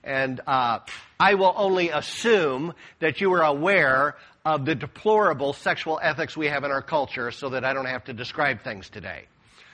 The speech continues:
Uh, it's, it's in a deplorable state, and Christianity very much has something to say in that arena.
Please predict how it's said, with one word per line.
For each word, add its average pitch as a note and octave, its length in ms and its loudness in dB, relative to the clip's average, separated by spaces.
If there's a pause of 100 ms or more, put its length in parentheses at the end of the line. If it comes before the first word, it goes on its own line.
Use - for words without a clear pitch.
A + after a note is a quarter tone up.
(160)
Uh, A2 260 -8 (100)
it's, F3 240 -4 (120)
it's F3 180 -6
in E3 100 -2
a D#3+ 80 0
deplorable G3+ 680 2
state, C#3 640 0 (480)
and D#3+ 320 0
Christianity G3 840 0
very G3 380 2
much F3+ 280 0
has E3+ 220 -2
something F3+ 400 -2
to D#3 60 -2
say C3 560 0 (220)
in E3 160 0
that D#3 200 4
arena. C3+ 540 -2